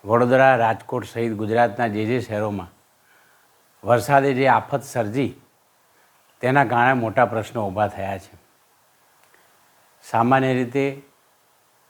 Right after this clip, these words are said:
પ્રજાનો રોષ આવા સમયે આસમાને પહોંચતો હોય છે. જે રાજનેતાઓ ચૂંટણી સમયે મત આપવામાં, મત માટે ઘરે ઘરે ફરતા હોય છે નેતાઓ,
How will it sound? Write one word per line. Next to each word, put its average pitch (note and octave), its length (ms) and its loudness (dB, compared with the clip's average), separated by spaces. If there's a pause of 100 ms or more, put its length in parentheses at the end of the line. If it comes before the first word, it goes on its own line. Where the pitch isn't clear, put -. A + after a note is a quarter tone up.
(280)
પ્રજાનો C#3+ 420 4
રોષ C#3 220 2 (760)
આવા C3+ 220 4
સમયે B2+ 500 -2 (140)
આસમાને A#2+ 460 -2
પહોંચતો G#2+ 440 -4
હોય A2 180 2
છે. - 180 -14 (840)
જે C3+ 180 4
રાજનેતાઓ C3+ 800 4 (580)
ચૂંટણી C3+ 360 0
સમયે A#2+ 360 0
મત A#2+ 320 0
આપવામાં, C3+ 480 2
મત D3 320 0
માટે A#2+ 440 -2 (300)
ઘરે B2+ 240 2
ઘરે C3 220 0
ફરતા B2+ 400 -2
હોય B2 200 2
છે A#2+ 160 -8
નેતાઓ, A2+ 520 -2